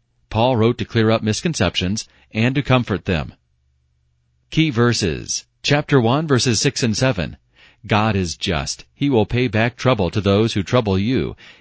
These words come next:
and give relief to you who are troubled, and to us as well. This will happen when the Lord Jesus is revealed from heaven in blazing fire with powerful angels." Chapter two, verse thirteen.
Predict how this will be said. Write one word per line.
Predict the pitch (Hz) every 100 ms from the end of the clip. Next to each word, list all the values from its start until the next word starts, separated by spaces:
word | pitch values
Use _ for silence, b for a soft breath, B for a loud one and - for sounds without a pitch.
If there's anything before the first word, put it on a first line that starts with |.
| B
and | 113 98
give | 165 147
relief | 143 120 165 -
to | 127
you | 110 120 135
who | 135
are | 131 143
troubled, | - 104 80 64 53 _ _ _
and | 117 113
to | 110
us | 107 113
as | 92 78
well. | 95 71 - - _ _ _ _
This | - 107 -
will | 98
happen | 95 110 113 87
when | 98
the | 85
Lord | 82 107 135
Jesus | 110 123 95 85
is | - 123
revealed | 110 101 95 117 139
from | 160 143
heaven | 113 80 71 B B
in | 117 107
blazing | 107 120 127 143 156
fire | 123 85 71 78
with | 101 95
powerful | - 98 113 117 131 120
angels." | 90 87 71 64 - _ _ _ _ _ _ _ _ _
Chapter | - 147 143 156
two, | - 160
verse | 135 113 -
thirteen. | 117 110 127 120 76 64